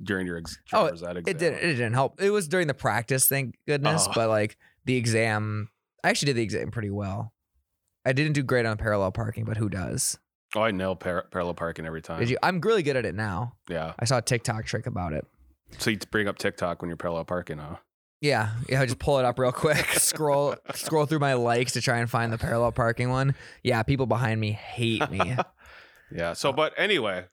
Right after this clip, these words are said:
Speaker 1: going back, I'm very excited for this finals. I, I watched the Celtics Heat game seven.
Speaker 2: Yeah.
Speaker 1: And the Heat were just cold.
Speaker 2: They were.
Speaker 1: Like, Jimmy Butler was just taking dumb three pointers.
Speaker 2: I think they
Speaker 1: and
Speaker 2: were tired.
Speaker 1: Yeah, and the Celtics were getting easy buckets on def-,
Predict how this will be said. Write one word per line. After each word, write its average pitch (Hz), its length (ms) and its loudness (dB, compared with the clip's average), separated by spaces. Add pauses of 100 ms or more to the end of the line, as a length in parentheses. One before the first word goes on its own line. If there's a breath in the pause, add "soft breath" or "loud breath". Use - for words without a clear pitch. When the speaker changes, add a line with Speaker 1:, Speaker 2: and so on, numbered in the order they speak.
(220)
Speaker 1:
going 131 200 0
back, 92 280 0
I'm 127 380 2
very 117 200 2
excited 101 260 0
for 98 80 -4
this 95 100 -4
finals. 90 540 -6 (500 loud breath)
I, 123 200 0
I - 40 2
watched 139 320 0
the 120 60 2
Celtics 101 480 0
Heat 95 240 -2 (200)
game 98 200 -2
seven. 101 500 -2
Speaker 2:
Yeah. 143 320 2
Speaker 1:
And 107 100 -2
the 113 40 -2
Heat 170 220 -2
were 110 100 0
just 82 180 -6
cold. 82 480 -4 (240)
Speaker 2:
They 131 100 0
were. 110 440 0 (260)
Speaker 1:
Like, 101 140 0
Jimmy 117 220 2
Butler 101 240 2
was 87 80 -4
just 87 120 -8
taking 85 240 -4
dumb 90 240 -4
three 90 180 -4
pointers. 90 680 -4 (160)
Speaker 2:
I - 60 -4
think 139 140 2
they 143 60 4
Speaker 1:
and 131 60 2
Speaker 2:
were 117 80 2
tired. 104 640 2 (360)
Speaker 1:
Yeah, 104 260 2
and 113 120 2
the 107 60 0
Celtics 123 340 0
were 101 80 0
getting 92 280 -2
easy 90 260 -2
buckets 82 420 -6
on 80 160 -6
def-, 82 300 -10